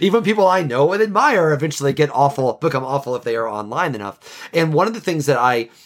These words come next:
uh, I, I knew, I wanted him to have that experience, because one of the things he talks about is, like, what, you know, in the real world, people are not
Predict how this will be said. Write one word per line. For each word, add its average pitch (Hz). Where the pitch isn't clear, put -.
uh, 143
I, 139
I 151
knew, 156
I 160
wanted 160
him 165
to 135
have 127
that 117
experience, 139
because 131
one 175
of 208
the -
things 165
he 139
talks 190
about 135
is, 120
like, 147
what, 190
you 175
know, 123
in 180
the 170
real 214
world, 196
people 214
are 160
not 139